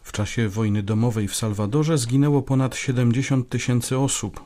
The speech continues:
Los kilku dalszych tysięcy nadal jest nieznany. Sto ofiar wojny domowej to osoby duchowne. Minister obrony Salwadoru zadeklarował pełne otwarcie archiwów wojskowych z czasów wojny domowej,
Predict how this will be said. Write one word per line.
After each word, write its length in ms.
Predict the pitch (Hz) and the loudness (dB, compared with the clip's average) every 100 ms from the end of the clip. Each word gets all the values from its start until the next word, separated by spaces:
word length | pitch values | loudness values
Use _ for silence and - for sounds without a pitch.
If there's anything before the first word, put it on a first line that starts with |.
| - | -10
Los 260 | 110 98 - | -4 -2 -2
kilku 360 | - 107 - 107 | -4 -4 -4 -2
dalszych 420 | 120 113 - - | 0 0 -4 -6
tysięcy 580 | 104 - 135 127 127 117 | -6 0 0 2 0 2
nadal 380 | 113 107 113 | 2 0 0
jest 260 | 113 113 - | -2 -4 -2
nieznany. 520 | 127 113 135 131 107 104 - - _ _ _ - - | 0 2 4 4 2 -2 -12 -20 _ _ _ -20 -6
Sto 340 | - - 131 | -4 -2 -2
ofiar 340 | 127 - 107 101 | -2 -2 -2 0
wojny 340 | 113 107 107 | 0 0 0
domowej 480 | 113 120 120 131 123 | 2 2 2 0 0
to 180 | 120 120 | -2 -2
osoby 360 | 113 123 113 | -2 -2 0
duchowne. 540 | 123 123 123 98 92 92 - - _ - | -2 0 0 0 -2 -4 -12 -20 _ -4
Minister 480 | 110 110 - 113 113 | 0 0 -2 -4 -4
obrony 440 | 113 110 117 104 | -4 -2 0 0
Salwadoru 600 | - 101 98 104 120 135 | -2 -4 -2 0 0 2
zadeklarował 760 | 131 123 120 - 117 131 123 117 | 2 2 0 -2 -2 0 0 0
pełne 340 | 135 131 123 | 0 2 2
otwarcie 480 | 117 - 123 117 107 | 0 -2 -4 -2 -4
archiwów 520 | 104 - 110 107 98 | -4 -4 -4 -4 -4
wojskowych 580 | 107 107 - 135 123 117 | -4 -4 -2 -2 -2 -4
z 80 | - | -4
czasów 420 | 107 - 110 101 | -4 -4 -4 -2
wojny 300 | 113 110 113 | 0 2 2
domowej, 440 | 117 127 127 135 | 2 2 2 0